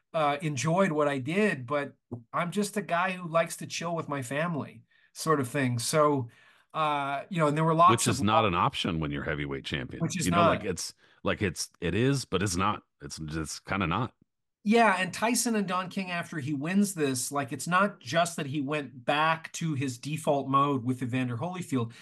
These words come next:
Speaker 1: He, he gained a bunch of weight, and everybody assigned,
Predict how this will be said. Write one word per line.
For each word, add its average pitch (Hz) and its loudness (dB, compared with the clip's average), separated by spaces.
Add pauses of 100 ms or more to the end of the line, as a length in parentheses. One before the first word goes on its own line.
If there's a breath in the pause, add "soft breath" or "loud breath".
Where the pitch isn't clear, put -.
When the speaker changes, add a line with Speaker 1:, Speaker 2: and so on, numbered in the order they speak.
(140 loud breath)
Speaker 1:
He, 185 -2
he 180 2
gained 165 4
a 180 2
bunch 170 0
of 151 -2
weight, 156 0
and 156 -10
everybody 175 -2
assigned, 151 -2